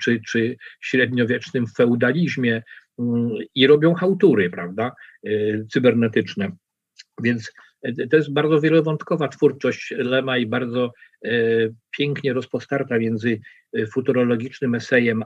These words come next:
a właśnie jakąś taką, e, przezabawną, e, przezabawną groteską, e, czy, czy żartem, niekiedy bardzo,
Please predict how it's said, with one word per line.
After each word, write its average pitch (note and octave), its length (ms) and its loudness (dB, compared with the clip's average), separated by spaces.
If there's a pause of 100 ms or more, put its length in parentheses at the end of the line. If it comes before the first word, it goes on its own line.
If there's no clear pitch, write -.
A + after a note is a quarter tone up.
a A2 200 -4 (320)
właśnie A2+ 340 -4
jakąś A2 280 -4
taką, G#2+ 420 -4 (320)
e, A2 140 -4 (160)
przezabawną, A2 800 -2 (280)
e, - 80 -12
przezabawną A2 680 -4
groteską, A2 680 -4 (260)
e, A2 180 -10
czy, G#2+ 200 0 (580)
czy - 120 -2
żartem, A2+ 500 0
niekiedy A2 300 -2
bardzo, G#2+ 480 -2